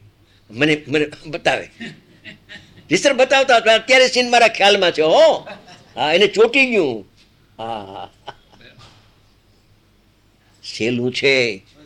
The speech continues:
રાગ છે, રાગ છે, રાગ છે, પણ રાગ છે એનું તો તે જ્ઞાન કર્યું, પણ ક્યાં નથી એ ભૂલી ગયો.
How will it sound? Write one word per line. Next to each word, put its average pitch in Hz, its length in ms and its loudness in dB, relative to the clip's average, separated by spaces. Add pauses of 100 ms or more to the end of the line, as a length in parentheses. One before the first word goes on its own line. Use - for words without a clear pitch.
(120)
રાગ 120 300 -2 (100)
છે, 151 320 2
રાગ 123 280 0
છે, 151 320 2
રાગ 127 260 2
છે, 160 500 2 (800)
પણ 185 200 4
રાગ 165 420 2
છે 165 260 0 (1000)
એનું 226 220 4
તો 247 100 4
તે 233 140 4
જ્ઞાન 190 380 4
કર્યું, 175 300 4 (640)
પણ 254 260 4
ક્યાં 262 480 6 (100)
નથી 370 480 6 (2250)
એ 170 80 6
ભૂલી 135 300 2
ગયો. 107 120 -6